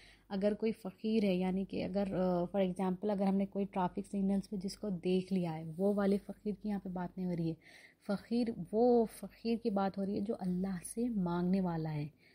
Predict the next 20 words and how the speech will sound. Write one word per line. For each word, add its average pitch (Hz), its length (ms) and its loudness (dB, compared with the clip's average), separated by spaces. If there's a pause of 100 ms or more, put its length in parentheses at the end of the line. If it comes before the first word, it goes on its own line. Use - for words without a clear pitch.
(260)
उसे 202 300 0
फ़कीर 185 500 -4
कहते 165 220 -6
हैं। 165 120 -4
जो 185 200 -8
अल्लाह 190 320 0 (140)
पे 233 100 0
डिपेंडेंट 180 640 -2
है, 151 160 -4
जिसके - 320 -10
लिए 196 240 0 (120)
अल्लाह 185 360 -2
सफिशिएंट 180 720 -4
है। 151 120 -4 (600)
और 202 140 2
यहाँ 202 280 2
पे 208 140 0
गनी 180 320 2
कौन 202 280 -2
है? 233 100 0